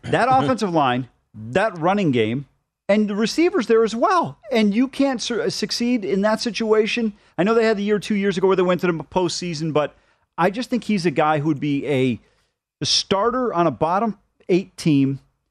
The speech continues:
Speaker 1: and a great backup on a team that's in the top, uh, twenty-four.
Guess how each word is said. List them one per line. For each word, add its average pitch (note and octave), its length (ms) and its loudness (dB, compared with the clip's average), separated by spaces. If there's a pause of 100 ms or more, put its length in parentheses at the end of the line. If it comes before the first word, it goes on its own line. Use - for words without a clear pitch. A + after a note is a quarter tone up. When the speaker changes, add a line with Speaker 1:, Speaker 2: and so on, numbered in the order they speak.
(300)
Speaker 1:
and D3 120 2
a C3+ 40 2
great C3+ 480 -2
backup D#3 560 -2
on D3 240 2
a B2+ 340 0 (140)
team D#3 280 0
that's C#3+ 200 0
in C#3 120 2
the B2+ 80 0
top, B2+ 380 -4 (200)
uh, B2+ 200 2
twenty-four. G#2+ 520 -4